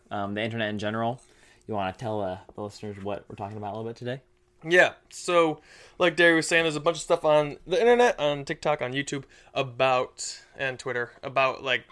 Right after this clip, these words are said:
Speaker 2: deconstructing a faith or walking away from the evangelical movement. And so today we're gonna be looking at some videos that we found,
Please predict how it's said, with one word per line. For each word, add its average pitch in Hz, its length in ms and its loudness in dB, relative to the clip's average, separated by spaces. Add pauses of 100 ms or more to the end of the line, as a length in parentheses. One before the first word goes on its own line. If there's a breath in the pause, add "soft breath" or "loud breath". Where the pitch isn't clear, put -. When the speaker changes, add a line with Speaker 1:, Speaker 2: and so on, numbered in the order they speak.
Speaker 2:
deconstructing 165 560 -4
a 127 40 -6
faith 151 400 -2
or 135 120 -4
walking 185 360 0
away 139 180 -2
from 123 280 -12
the 117 220 -14 (280 loud breath)
evangelical 120 680 -8
movement. 139 680 -6 (500 loud breath)
And 156 460 2
so 165 240 0
today 202 220 6
we're 202 80 6
gonna 190 200 2
be 175 240 -4
looking 180 240 -2
at 175 80 -6
some 151 220 -8
videos 190 420 4
that 196 80 0
we 160 120 0
found, 156 640 -2